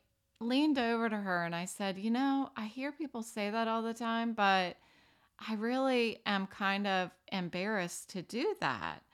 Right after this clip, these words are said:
And she, you know, she's, she's so down to earth. I just love her. And after talking, I thought, "You know, I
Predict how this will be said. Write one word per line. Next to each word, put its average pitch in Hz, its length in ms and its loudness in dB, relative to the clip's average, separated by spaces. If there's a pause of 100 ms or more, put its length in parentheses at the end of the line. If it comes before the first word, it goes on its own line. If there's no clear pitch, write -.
(640)
And 202 680 4 (880)
she, 226 260 -4
you 240 100 4
know, 233 200 6
she's, 262 500 -2
she's - 260 -4
so 285 360 0
down 233 280 2
to 202 100 -6
earth. 190 240 0
I 190 120 -2
just 226 300 -6
love 185 300 2
her. 151 260 -6 (560)
And 214 680 2 (800)
after 262 400 4
talking, 254 760 0
I 208 220 2
thought, 208 420 -2
"You 254 140 2
know, 277 380 2 (560)
I 277 140 8